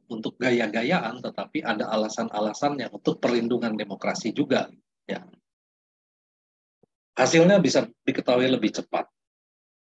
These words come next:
Selain itu, perhitungan dapat lebih akurat. Ya, lebih akurat karena, eh, mesin yang kemudian, eh, melakukan penghitungan suaranya itu.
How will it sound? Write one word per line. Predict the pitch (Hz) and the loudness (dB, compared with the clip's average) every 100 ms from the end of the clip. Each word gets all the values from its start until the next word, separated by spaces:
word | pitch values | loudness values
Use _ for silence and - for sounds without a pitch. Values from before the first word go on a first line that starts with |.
| _ _ | _ _
Selain | - 147 151 | 2 4 4
itu, | 151 - 226 214 | 2 2 2 4
perhitungan | 175 170 170 190 | 4 6 4 4
dapat | 165 165 165 135 | 2 2 0 0
lebih | 139 | 0
akurat. | 113 - 139 131 - _ _ _ _ _ _ _ _ _ _ _ _ - | -2 -4 -2 -2 -4 _ _ _ _ _ _ _ _ _ _ _ _ -6
Ya, | 120 | -4
lebih | 110 107 110 | -4 -6 -10
akurat | - 170 143 - _ _ | -2 2 2 0 _ _
karena, | - - 139 143 - _ _ | -12 -6 -2 -4 -6 _ _
eh, | 107 104 _ _ | -16 -16 _ _
mesin | - 131 - 160 | -6 -4 2 2
yang | 127 117 104 | 2 -6 -8
kemudian, | - 107 104 117 127 131 | -18 -18 -8 -6 -6 -8
eh, | - - - - _ _ - | -14 -10 -10 -12 _ _ -12
melakukan | - - 120 123 127 - _ _ _ | -12 -10 -8 -6 -6 -10 _ _ _
penghitungan | - 107 110 117 110 - _ _ _ _ _ - - | -10 -8 -10 -10 -10 -10 _ _ _ _ _ -20 -12
suaranya | - 110 107 104 107 113 | -4 -2 -2 -6 -8 -10
itu. | - 110 | -8 -8